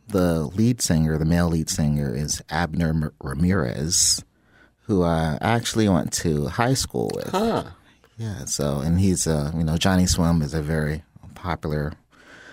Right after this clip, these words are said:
Speaker 1: well-renowned band. You know, they've been on all the, the talk shows, The Late Late Show,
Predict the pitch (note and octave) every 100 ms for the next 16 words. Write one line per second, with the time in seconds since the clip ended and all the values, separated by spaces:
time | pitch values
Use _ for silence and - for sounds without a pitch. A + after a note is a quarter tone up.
0 | - _ F#2 G2 F#2+ G2 G2 F#2+ F#2+ F#2+
1 | F#2 F2+ F2+ F#2 F#2 F2 F2+ F2+ F2+ E2
2 | F2+ F2 F2 E2+ F2+ F2 E2+ - - E2
3 | - G2 - - F2+ E2+ F2+ F#2 F#2+ C#2
4 | C#2+ F2+ - G2 - - F2 F#2 F2+